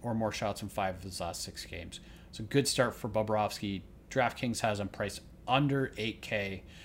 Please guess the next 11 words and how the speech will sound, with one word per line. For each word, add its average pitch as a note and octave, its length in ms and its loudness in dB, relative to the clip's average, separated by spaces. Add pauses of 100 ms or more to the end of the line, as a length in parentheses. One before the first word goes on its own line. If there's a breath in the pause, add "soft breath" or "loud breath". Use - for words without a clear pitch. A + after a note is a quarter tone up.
(340 loud breath)
uh, F#2 300 4
so - 180 -2
that's A2 220 4
a G2+ 160 -6
solid A#2+ 480 6
value G2 340 2
that F2+ 100 -6
you G2 180 -4
can F#2 120 -4
take - 300 -6
here. B2+ 400 2